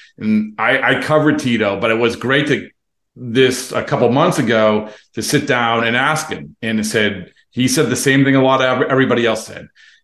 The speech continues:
Everyone's gotta slow down and just appreciate what's going on. And one thing, Nate, is that, so, uh, Joe interviews Manfred, and Manfred said something that I hadn't really even thought about, but we've brought it up on the podcast a few times,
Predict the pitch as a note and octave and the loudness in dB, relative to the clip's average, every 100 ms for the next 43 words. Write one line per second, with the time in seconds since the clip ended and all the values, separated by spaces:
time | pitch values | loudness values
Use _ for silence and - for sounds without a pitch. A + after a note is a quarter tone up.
0 | _ C3 D3 F3+ F3+ C3+ C#3+ B2+ - C3 | _ 0 2 4 4 4 2 0 -2 2
1 | D3 D3 A#2 F#2+ E2+ G#2+ - _ _ _ | 2 4 0 -2 -6 -12 -20 _ _ _
2 | _ _ _ _ A#2+ A#2+ A#2 A#2 A#2 - | _ _ _ _ -4 -2 0 0 -2 -4
3 | A2+ - C#3 C3+ C#3 B2 A#2 A#2 A#2+ A2+ | -6 0 2 2 0 0 0 0 0 2
4 | A2 G2+ E2 - _ - - C3 C3 C#3+ | 0 -2 -8 -16 _ -20 -8 -2 2 4
5 | F#3 F3+ E3+ D#3 C#3 B2 B2+ A#2+ A#2 - | 4 2 2 4 4 4 2 0 -2 -4
6 | A#2 A#2+ A2+ G#2+ G#2+ - _ - C3+ A#2 | -2 0 2 0 -2 -14 _ -4 4 4
7 | A2 G#2+ G2+ - _ _ _ _ - A2+ | 4 0 -4 -10 _ _ _ _ -8 -8
8 | A2 G#2+ C3 D#3+ F3+ E3 C#3 B2 B2+ - | -8 -8 -2 2 4 6 4 4 2 2
9 | A2+ B2+ C3+ - - - - _ _ - | 0 0 0 -2 -10 -20 -20 _ _ -2
10 | A#2+ D#3+ G#3+ G#3+ E3 - C#3+ C#3 C#3 C3 | 2 4 4 4 2 2 0 2 0 0
11 | B2 A2+ A2+ A2+ C#3 D#3 C#3+ C3 A#2 A2 | 0 0 0 0 0 2 2 2 0 -4
12 | G#2+ A2 A2 G2+ F#2+ - - A2 B2 C#3 | -2 0 0 -2 -6 -10 -6 0 2 2
13 | C3+ B2+ B2 A#2+ A#2+ G#2+ B2 A#2+ A2 A2+ | 4 2 2 0 -2 -2 0 0 0 -2
14 | G2+ - - A2+ G#2+ G2+ F#2+ F#2+ | -2 -6 -6 -6 -4 -4 -4 -6